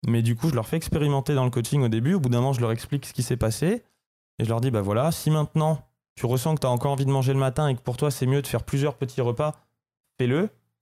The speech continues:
Moi, je te propose, par simplicité, d'en faire deux, un à midi, un le soir. » Si t'es comme moi, que t'aimes bien faire des gros repas, bah, tu peux faire deux plus gros repas au lieu d'en faire trois petits.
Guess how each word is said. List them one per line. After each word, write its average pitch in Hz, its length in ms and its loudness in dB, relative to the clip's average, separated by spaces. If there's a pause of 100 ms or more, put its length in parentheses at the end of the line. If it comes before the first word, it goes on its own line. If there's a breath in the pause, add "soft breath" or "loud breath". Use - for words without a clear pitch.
Moi, 120 100 2
je 120 60 -2
te - 80 -4
propose, 127 360 -2
par - 200 -8
simplicité, 113 420 -2
d'en 131 140 0
faire 107 180 -2
deux, 117 260 -2
un 110 140 -2
à 110 40 0
midi, 110 360 0
un 110 80 -2
le 107 60 0
soir. » 143 440 -2 (440)
Si - 160 -4
t'es 147 120 -2
comme 143 180 0
moi, 147 200 0
que - 100 -10
t'aimes 120 120 0
bien 120 100 2
faire 117 180 -2
des 113 120 0
gros 110 160 -2
repas, 113 260 -2
bah, 107 100 -2
tu - 120 -12
peux - 80 -10
faire 110 200 -4
deux 113 140 -2
plus 120 160 -6
gros 110 140 -2
repas 110 260 -2
au 123 40 -2
lieu 117 80 -2
d'en 104 100 -2
faire 113 160 -10
trois - 180 -10
petits. 170 340 -2